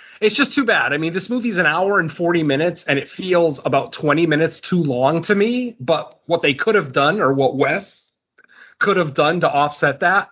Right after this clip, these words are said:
was to work, you know, build the tension in some of these scenes. You know, that scene, you know, the famous scrotum scene,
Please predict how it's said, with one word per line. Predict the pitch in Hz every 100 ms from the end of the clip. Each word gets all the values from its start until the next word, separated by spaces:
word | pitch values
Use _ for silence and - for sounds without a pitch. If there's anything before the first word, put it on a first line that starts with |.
| _ - - - -
was | 143 156
to | - 151 - _ _ 196 139
work, | 170 175 - 180
you | 170
know, | 151
build | - 180 190 165
the | 165
tension | 160 190 180 180 120 127
in | 127
some | - 156
of | 143
these | 147 131
scenes. | - 175 120 98 104 113 -
You | -
know, | 139 139
that | 147 175
scene, | - 196 202 190 170 151 131
you | 143
know, | 123
the | 120
famous | - 156 175 165
scrotum | - 190 170 131
scene, | 120 131 107 113 135